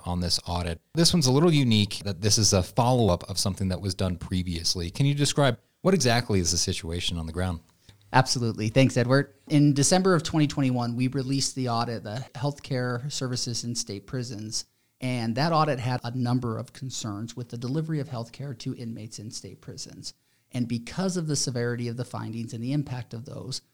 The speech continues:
Speaker 2: the subcommittee made a motion that had us go in and do an in-depth follow-up, which means that we went in with a team to test each of the recommendations and to see the status.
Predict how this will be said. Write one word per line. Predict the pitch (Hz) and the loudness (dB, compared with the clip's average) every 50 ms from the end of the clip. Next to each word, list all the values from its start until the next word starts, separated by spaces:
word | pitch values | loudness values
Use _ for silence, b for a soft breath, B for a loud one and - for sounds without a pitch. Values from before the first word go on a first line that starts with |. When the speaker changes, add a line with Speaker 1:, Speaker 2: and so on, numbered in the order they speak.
| _ _ - | _ _ 0
Speaker 2:
the | 123 | 2
subcommittee | - 175 175 165 - - 151 135 127 131 120 | 2 2 2 -2 -2 -2 -2 -2 -2 -2 -2
made | 127 117 113 117 | -2 -4 -4 -4
a | |
motion | 113 110 113 113 117 113 - - 117 104 113 110 | -4 -4 -4 -4 -2 -2 -4 -4 -4 -4 -6 -6
that | 143 135 113 - | -6 -6 -8 -8
had | - - 135 123 120 | -4 -4 -2 -2 0
us | 120 120 117 | 0 -2 -4
go | - - 127 120 117 120 | -4 -4 -6 -4 -4 -4
in | 120 117 | -6 -6
and | 113 110 | -6 -6
do | 113 117 113 | -6 -6 -6
an | 110 104 - - | -6 -8 -6 -4
in-depth | 131 131 120 113 110 98 - - | -2 -2 -2 -2 -4 -6 -8 -8
follow-up, | - - 110 - - - - - - - _ | -8 -8 -8 -6 -8 -12 -12 -14 -16 -16 _
which | - 123 - - 127 | -14 -12 -10 -8 -6
means | 120 117 113 110 113 110 - | -4 -4 -4 -6 -8 -8 -8
that | 120 110 110 110 - _ _ _ _ _ | -8 -10 -10 -10 -14 _ _ _ _ _
we | 131 127 | 0 2
went | 120 131 127 135 | 4 4 4 2
in | 135 127 | 2 0
with | 127 120 120 135 | -2 -2 -4 -6
a | 117 | -8
team | - - 127 120 117 120 113 | -8 -6 -4 -2 -2 -2 -4
to | - - 113 | -4 -6 -8
test | - - - 147 127 - - - | -6 -4 -2 -2 -2 -2 -2 -4
each | 127 131 - | -6 -4 -4
of | 139 131 | -4 -4
the | 127 | -4
recommendations | 131 120 117 - 135 127 113 107 113 117 - - 120 - 127 | -4 -6 -6 -6 -8 -8 -6 -6 -6 -6 -6 -6 -6 -6 -8
and | 120 110 | -8 -6
to | 110 | -8
see | - - - 107 101 | -8 -10 -10 -10 -8
the | 113 | -8
status. | - - - 120 110 110 - 92 - - - | -8 -6 -4 -4 -4 -4 -6 -8 -8 -8 -10